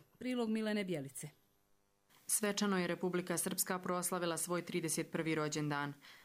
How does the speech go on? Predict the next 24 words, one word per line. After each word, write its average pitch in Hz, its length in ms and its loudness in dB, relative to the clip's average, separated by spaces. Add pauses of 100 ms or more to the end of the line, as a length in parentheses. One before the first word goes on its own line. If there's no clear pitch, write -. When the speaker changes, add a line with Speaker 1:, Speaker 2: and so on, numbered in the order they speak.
(100)
Speaker 2:
Odavanjem 175 540 0
počasti 185 520 0
poginulim 165 600 0
borcima, 170 560 0
svečanom 156 460 0
akademijom, 156 760 0 (240)
dodjelom 165 440 0
odlikovanja, 160 840 0
defileom 160 640 -2
i 160 80 -4
razvijanjem 156 640 0
zastave 156 520 0
duge 156 300 -2
čak 151 360 -4
petsto 160 320 0
dvadeset 151 540 -2
sedam 160 240 0
metara, 165 460 -2 (340)
pokazala 185 520 0
je 151 80 -2
Srpska 180 440 -2
koliko 156 380 -2
je 156 60 2
voljena. 147 500 0